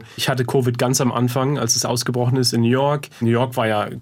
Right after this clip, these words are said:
komplett, also da waren wirklich Lastwagen mit Leichen, weil die, die Hospitals waren so voll und es war eine sehr dramatische Szenerie damals. Und da hatte ich covid,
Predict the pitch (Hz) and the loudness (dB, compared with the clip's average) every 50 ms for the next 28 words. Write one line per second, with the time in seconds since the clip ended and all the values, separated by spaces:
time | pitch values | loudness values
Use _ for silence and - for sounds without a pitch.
0 | - - - - 120 113 - - 127 123 123 120 120 - - - - - 120 110 | -12 -8 -4 -2 -2 -2 0 0 0 0 0 0 -2 -2 0 -2 -2 -2 -2 -2
1 | 110 110 101 101 95 87 - - - 123 117 107 113 - 110 123 123 120 123 117 | -2 -2 -4 -4 -8 -12 -14 -10 -6 -4 -2 0 0 2 2 0 0 -2 -2 -2
2 | - 120 123 - - - - 135 123 123 127 120 117 113 113 113 113 120 135 147 | -2 0 0 0 -2 -2 -2 0 0 0 0 0 0 0 0 0 0 0 0 -2
3 | - 156 143 139 143 147 143 - - - - - 127 117 120 120 113 117 117 123 | -2 0 0 2 0 0 -2 -6 -12 -12 -6 -2 -2 0 2 2 2 0 -2 -2
4 | 131 127 123 117 120 139 - - 131 123 - 139 127 123 - 139 131 131 127 127 | -2 -2 -2 0 0 -2 -2 -4 -4 -2 0 0 0 0 0 0 0 0 0 0
5 | 135 135 131 123 123 - 147 139 135 139 139 139 131 131 - - - - 123 123 | 2 0 0 0 0 0 2 2 4 4 2 0 0 -4 -8 -8 -4 0 0 0
6 | 117 117 - - - 127 120 120 117 110 120 123 123 117 110 120 123 120 113 113 | 0 0 -2 -2 0 0 0 0 0 -2 -2 0 0 0 2 2 2 0 0 -4
7 | - - - _ - - 110 110 117 127 131 123 117 - 123 117 - 135 120 117 | -6 -12 -20 _ -6 -2 0 0 2 0 0 0 -2 0 0 0 2 2 2 2
8 | 113 113 127 131 131 123 113 117 123 160 165 - - - - - - - - - | 2 2 2 2 2 2 2 2 0 0 -2 -4 -10 -18 -20 -20 -20 -20 -16 -6
9 | - 139 127 123 120 135 131 123 - - 143 135 131 143 135 - - - - | -2 0 0 2 0 0 -2 -4 -4 -4 -2 -2 0 0 -2 -2 -6 -12 -12